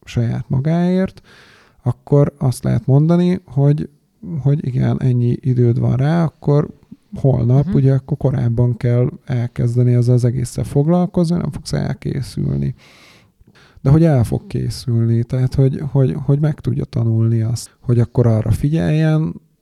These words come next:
Speaker 1: annyit kell neki mondani, hogy x időben el fogunk indulni. És
Speaker 2: Akkor ez,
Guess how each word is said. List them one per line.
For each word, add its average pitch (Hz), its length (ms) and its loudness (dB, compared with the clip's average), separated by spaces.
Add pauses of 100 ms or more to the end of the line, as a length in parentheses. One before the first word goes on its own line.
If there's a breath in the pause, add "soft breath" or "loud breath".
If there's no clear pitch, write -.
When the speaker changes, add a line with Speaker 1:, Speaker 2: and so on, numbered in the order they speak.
(140)
Speaker 1:
annyit - 480 -6 (480)
kell 113 240 -4
neki 123 220 -4
mondani, 135 420 4
hogy 127 360 2 (160)
x - 160 -10
időben 120 420 -2
el - 120 -4
fogunk 120 400 -4
indulni. - 640 -8 (720 loud breath)
És 139 120 -2
Speaker 2:
Akkor 180 140 2
ez, 185 180 0